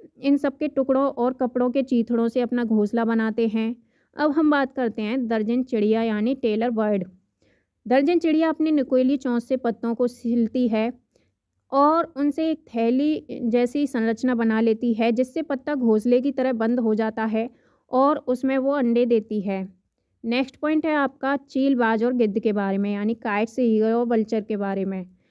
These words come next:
चीलबाज और गिद्ध हमसे चार गुना अधिक दूरी तक देख सकते हैं। चील की जो है पूँछ खाने वाली होती है,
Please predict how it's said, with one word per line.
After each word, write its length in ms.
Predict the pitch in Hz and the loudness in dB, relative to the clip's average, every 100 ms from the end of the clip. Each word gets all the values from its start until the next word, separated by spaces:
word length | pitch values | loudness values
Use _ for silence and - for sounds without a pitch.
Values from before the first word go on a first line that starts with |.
| _ _ _ | _ _ _
चीलबाज 560 | - 302 320 294 277 277 | 0 2 4 2 0 2
और 180 | 285 285 | 0 2
गिद्ध 280 | 269 247 294 | 0 0 -2
हमसे 460 | 240 247 254 294 277 | 0 2 2 0 -4
चार 300 | - 233 240 | -2 -2 0
गुना 200 | 254 262 - | 0 0 -2
अधिक 300 | 214 240 233 | 0 0 2
दूरी 240 | 247 247 | 2 2
तक 140 | 247 240 | 0 0
देख 260 | 226 226 | 2 2
सकते 280 | 226 208 - | -2 -6 -4
हैं। 100 | 240 247 | -4 -4
चील 320 | _ 262 247 247 | _ 0 2 2
की 140 | 269 262 _ _ _ _ _ - | -2 -4 _ _ _ _ _ 0
जो 140 | 240 | 2
है 200 | 233 240 | 4 2
पूँछ 340 | 240 254 254 - | 0 0 -2 -2
खाने 360 | 226 220 226 | -4 0 0
वाली 240 | 233 247 254 | 2 0 0
होती 380 | 214 208 247 | 0 0 -2
है, 220 | 226 226 | 0 -2